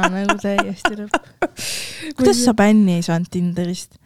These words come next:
Speaker 2: Ma ei ole midagi teinudki, ma ei käigi seal selles
Speaker 1: Sul ei
Speaker 2: mõttes.
Speaker 1: läinud läbi ju verification.
Speaker 2: <laughs> Sa, see ei, seda ei pea tegema ju.
Speaker 1: Ma tean, et seda ei pea tegema, aga see lisab usaldusväärsust.
Speaker 2: Ma tahan, et mul oleks kolm kontot seal lihtsalt.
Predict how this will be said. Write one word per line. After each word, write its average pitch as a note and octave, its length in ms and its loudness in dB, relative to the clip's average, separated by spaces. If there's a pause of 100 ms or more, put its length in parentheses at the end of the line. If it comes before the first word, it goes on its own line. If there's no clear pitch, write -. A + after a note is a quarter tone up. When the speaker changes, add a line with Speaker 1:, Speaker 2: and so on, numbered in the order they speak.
(160)
Speaker 2:
Ma D4+ 100 6
ei F4 80 4
ole G#4 140 -2
midagi D4+ 240 2
teinudki, G#3 640 0
ma A#3 100 -2
ei A3+ 80 -4
käigi A3+ 480 -4
seal D3 160 -4
selles D#3 240 -4
Speaker 1:
Sul A#3+ 80 2
ei A3+ 140 4
Speaker 2:
mõttes. A3 80 4
Speaker 1:
läinud G#3+ 420 4
läbi A3 380 0
ju E3 180 0
verification. G3 1040 0 (140)
Speaker 2:
<laughs> - 60 -20
Sa, F#4 180 0
see - 460 -2
ei, A3 160 0
seda C#4+ 200 -2
ei - 80 0
pea C4+ 180 -4
tegema D#3 420 -6
ju. D#3 100 -4 (840)
Speaker 1:
Ma A#3+ 180 -2
tean, E4 240 2
et F#3 80 -4
seda F#3 160 -4
ei F#3 80 -4
pea F#3 80 -2
tegema, F#3 320 -2
aga F3+ 160 -4
see A3+ 180 -2
lisab A3+ 300 -2
usaldusväärsust. F#3 760 0
Speaker 2:
Ma G#3+ 80 -2
tahan, B3 180 0
et F#3+ 120 0
mul A3 120 4
oleks B3 160 4
kolm A#3+ 320 4
kontot F3+ 340 -4
seal F3+ 180 -8
lihtsalt. - 460 -4